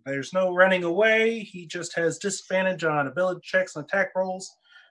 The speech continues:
while I am in line of sight, and it can't willingly move closer.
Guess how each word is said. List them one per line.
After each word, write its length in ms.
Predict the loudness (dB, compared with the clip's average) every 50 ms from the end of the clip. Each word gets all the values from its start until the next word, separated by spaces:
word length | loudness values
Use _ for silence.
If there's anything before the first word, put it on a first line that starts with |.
| _ _ _
while 400 | 2 4 6 8 8 6 4 2
I 260 | 0 2 2 4 4
am 360 | 2 2 0 0 0 -2 -2 -4
in 160 | -4 -4 -2
line 300 | 2 2 4 4 2 2
of 100 | -2 -4
sight, 460 | -4 2 6 6 6 6 4 0 -8 -12 -6 -2
and 240 | 2 2 2 2 2
it 160 | 0 -2 -6 -4
can't 240 | -2 -2 -2 -2 -4 -4
willingly 600 | 4 6 6 8 8 6 2 2 0 0 0 0
move 360 | -2 -4 -4 -4 -4 -6 -10 _
closer. 380 | _ -8 -8 -8 -10 -16 -20